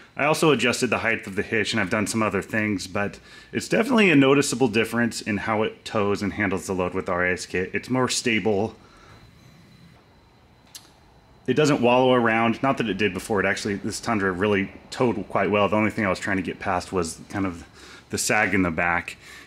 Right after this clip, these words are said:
And the Anderson does leave some things to be desired as far as its capability for handling or distributing the weight back to the front axle. I, it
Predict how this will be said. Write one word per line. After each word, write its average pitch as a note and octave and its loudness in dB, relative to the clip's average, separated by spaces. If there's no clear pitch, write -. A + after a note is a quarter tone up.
And G#2 0
the A2 2
Anderson B2+ 4
does A2 2
leave A2 2
some G#2+ -2
things G#2 -2
to - -10
be G2+ -2
desired F#2+ 0
as F#2+ -4
far F#2 -2
as F2+ -2
its F#2+ -6
capability F#2 -4
for F#2 -8
handling F#2 -4
or F2+ -6
distributing F#2 -2
the F2 0
weight F#2 -2
back F#2 -4
to - -14
the F#2 -6
front F#2+ -2
axle. F2+ -2
I, G#2 0
it A#2+ -4